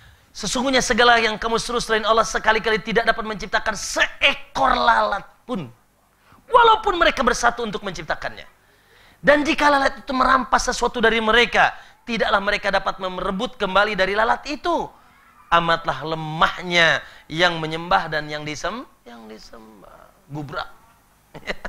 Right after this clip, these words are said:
Lalat aja gimana menciptakan gunung, Pak? Ya, pohon dan sebagainya, ya lalar aja nggak bisa. Ya, maka hinalah. Ya, Syekh Sa'di mengatakan, "Min a'jabil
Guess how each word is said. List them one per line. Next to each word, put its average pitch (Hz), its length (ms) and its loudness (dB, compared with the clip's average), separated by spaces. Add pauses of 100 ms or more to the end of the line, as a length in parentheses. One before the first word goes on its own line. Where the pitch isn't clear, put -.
(1200)
Lalat 208 400 6
aja 196 80 2
gimana 160 260 2
menciptakan 165 540 0
gunung, 180 340 0
Pak? - 460 -2 (420)
Ya, 185 320 4 (240)
pohon 208 480 8
dan 180 80 6
sebagainya, 214 640 4
ya 247 160 -2
lalar 285 400 6
aja 415 80 -6
nggak 427 180 -4
bisa. 440 220 -2 (960)
Ya, 170 240 4 (320)
maka 156 240 4
hinalah. 135 1040 -4
Ya, 135 160 -8
Syekh 147 240 -4
Sa'di 165 240 2
mengatakan, 156 480 -2
"Min 156 180 -6
a'jabil 160 560 -2